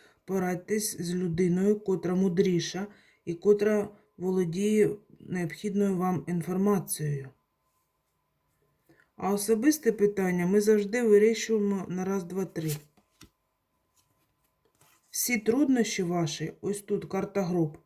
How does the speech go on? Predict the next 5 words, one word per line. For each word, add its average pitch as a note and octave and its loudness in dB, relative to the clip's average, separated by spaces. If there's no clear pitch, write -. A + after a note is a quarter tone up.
вони, G#3+ 4
е, - -6
зовсім G#3 0
скоро A#3 -2
підуть. E3+ -2